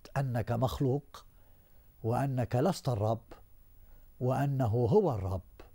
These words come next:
وانتبه، يسوع بالإنجيل قال: "لا تعبد ربين، الله والمال". كتير صحيح، بس كمان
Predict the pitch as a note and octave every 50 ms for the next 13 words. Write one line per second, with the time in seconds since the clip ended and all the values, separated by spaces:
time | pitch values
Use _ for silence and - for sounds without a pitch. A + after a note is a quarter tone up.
0 | - - - - - - - - - - - - - - - - - - - -
1 | - - A2+ A#2+ A2 - F#3+ F3+ E3+ D#3 C3 - - - - - - - - -
2 | - - - - - - - - - - - B2 G#2+ - - D#3+ D3 B2+ C3+ B2+
3 | C3 C3 A#2+ G#2+ C#3 D3 C#3 - - C3+ C3+ C#3 C3+ C3 C#3+ D3 B2+ - - D3+
4 | B2+ B2+ A#2 C3 B2+ A#2 G2+ - - A#2 A2 G#2 A2+ C#3+ D3 C#3 B2+ A2+ - A2
5 | A2 A2 B2 C3+ B2+ G#2+ G#2 G2 G2 G#2 A#2 D3+ F3 F#3+ G#3+ B3 C#4 - - -
6 | - - - - - - - - - - - - - - - F#3 A3 A#3+ A3 -
7 | - F3 - - - A2 G#2 - - - - - - - - - - - - -
8 | - - - C#3 - - - - C#3 C3 D#3 D#3 C#3+ C3 C3+ C#3+